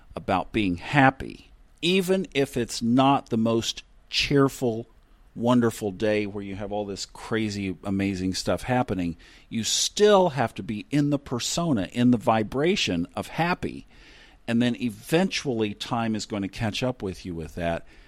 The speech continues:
and then you'll be able to have stuff like this happen on a regular basis. But you have to be there before. It has to be from intention. That's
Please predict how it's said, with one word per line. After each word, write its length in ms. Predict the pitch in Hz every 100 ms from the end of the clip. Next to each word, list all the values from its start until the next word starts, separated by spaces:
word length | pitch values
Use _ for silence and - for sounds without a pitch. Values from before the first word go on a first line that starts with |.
| - - -
and 300 | 104 98 90
then 180 | - 110
you'll 120 | 104
be 160 | 92 98
able 140 | 90
to 80 | 82
have 240 | 80 90
stuff 260 | - 92 -
like 180 | 80 -
this 180 | 82 -
happen 320 | 78 82 80
on 100 | 80
a 60 |
regular 600 | 80 82 87 82 90 85 80
basis. 640 | 80 78 - - - - _ - -
But 120 | -
you 60 | 127
have 360 | - - 120 -
to 60 |
be 220 | 104 110 104
there 220 | 98 92
before. 480 | 85 - 104 87 78
It 80 |
has 340 | - - 120 113
to 100 | 123
be 180 | 95 98
from 300 | - 98 92
intention. 680 | 85 - 85 78 - 65 65 - -
That's 440 | 104 110 - -